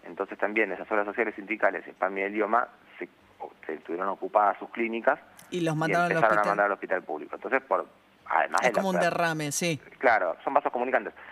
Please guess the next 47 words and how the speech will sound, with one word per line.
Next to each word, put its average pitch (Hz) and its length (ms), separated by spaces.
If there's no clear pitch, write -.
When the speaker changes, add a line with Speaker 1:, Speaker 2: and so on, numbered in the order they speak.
Speaker 1:
Además 113 340
de 139 60
la, 104 100
de 92 180
la 82 120
propia, 78 680
por - 160
supuesto, 85 440
población 71 560
del, 85 280
del 87 140
sist-, - 220
que - 120
habitualmente 101 520
concurre 95 400
al 80 180
sistema 92 320
público, 107 380
que, 85 100
que - 200
tuvo 71 200
que - 80
hacerlo 78 240
en 78 40
mayor 76 240
cantidad. 85 380
Speaker 2:
Ujú. 170 340
Y 240 80
después 254 260
estos, 370 360
eh, 196 120
la, 170 180
digamos, 175 440
¿el 151 220
sistema 196 440
de 175 100
hospitales 185 360
públicos 226 380
le 160 120
cobra 240 380
a - 20
las 156 140
pare-, 151 260
a 151 80
las 143 200
obras 175 200
sociales? 233 600